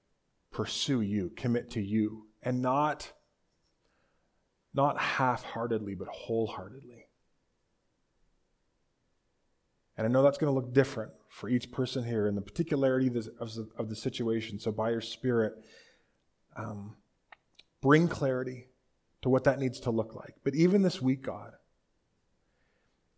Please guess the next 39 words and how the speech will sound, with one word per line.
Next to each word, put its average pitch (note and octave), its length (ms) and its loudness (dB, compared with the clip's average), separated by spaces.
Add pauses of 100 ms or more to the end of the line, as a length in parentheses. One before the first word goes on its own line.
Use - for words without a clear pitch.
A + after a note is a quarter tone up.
even G3 180 4
if C#3 100 0
no D#3+ 240 0
one A3 140 4
else G3 200 2
around D3+ 280 2
us D3+ 120 -2
is B2 100 0
doing A2+ 240 -2
it, F2+ 140 -14 (140)
even D#3+ 200 6
if - 160 2 (1200)
people E3+ 260 4
just D3+ 160 0
kind C#3+ 120 4
of B2+ 60 6
move E3 220 6
into E3 140 2
their C#3 100 6
week C3+ 360 2 (180)
unconscious C3 500 -2
to C3+ 120 -6
this C3 200 -6
reality, A#2+ 600 4 (160)
but - 120 -6 (120)
our B2 220 2
spirits D3+ 500 -4
have C3+ 160 -4
been C3+ 140 -2
made C3+ 340 0
sensitive C#3+ 460 0
to C3+ 80 -10
this, D#3+ 420 -6 (1600)
God, B2+ 160 2
we A#2+ 100 2
give C3 180 4
you C3 80 6
permission A#2 580 -2
to G#2 440 -2